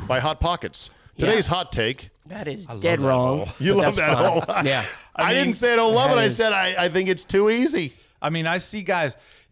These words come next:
Speaker 3: if there's a little too much adrenaline in your hands and you're on the top shelf with the pins low left on Sunday, you will not two-putt.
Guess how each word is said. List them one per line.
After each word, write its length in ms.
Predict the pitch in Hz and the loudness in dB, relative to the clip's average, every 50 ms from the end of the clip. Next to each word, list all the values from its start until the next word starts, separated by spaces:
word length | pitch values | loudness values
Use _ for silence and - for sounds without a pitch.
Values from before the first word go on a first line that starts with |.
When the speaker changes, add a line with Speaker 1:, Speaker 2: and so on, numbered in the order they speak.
| - | -10
Speaker 3:
if 140 | - 151 - | -10 -8 -4
there's 220 | - 151 147 131 131 | -4 -4 -4 -4 -4
a 60 | 131 | -6
little 260 | 127 139 165 196 220 | -6 -4 -4 -4 -4
too 180 | 214 - 220 220 | -4 -6 -8 -6
much 200 | 214 214 214 - | -4 -4 -4 -6
adrenaline 560 | 190 175 156 180 196 196 190 175 160 143 139 139 | -8 -8 -4 -2 0 0 0 -2 -2 -2 -2 -2
in 100 | 135 135 | -2 -2
your 100 | 135 127 | -2 -2
hands 400 | 139 156 160 151 135 120 104 117 | -2 -2 -2 -2 -2 -4 -4 -6
and 120 | 113 117 | -6 -6
you're 160 | 123 139 147 147 | -4 -4 -4 -4
on 120 | 143 139 | -4 -4
the 80 | 127 117 | -6 -8
top 400 | - - - 147 156 160 - - | -10 -8 -6 -6 -6 -6 -6 -10
shelf 460 | - - 175 165 143 123 110 - - | -10 -4 -2 0 0 -2 -2 -6 -12
with 100 | 120 95 | -16 -14
the 80 | 107 | -14
pins 400 | 101 - - 151 160 156 147 127 | -14 -12 -12 -10 -10 -10 -12 -10
low 200 | 143 151 151 160 | -8 -6 -6 -6
left 360 | 160 160 160 165 156 139 - - | -4 -4 -4 -4 -4 -4 -6 -10
on 160 | 120 120 117 | -12 -12 -12
Sunday, 500 | - - 165 180 175 127 120 113 113 - 123 | -10 -10 -10 -8 -8 -8 -8 -8 -10 -10 -14
you 200 | 123 135 175 196 | -16 -14 -14 -12
will 140 | 175 185 190 | -10 -10 -8
not 280 | 185 175 190 - - | -8 -8 -8 -10 -12
two-putt. 480 | - 202 214 - - - 98 - - | -16 -18 -16 -10 -8 -8 -8 -10 -12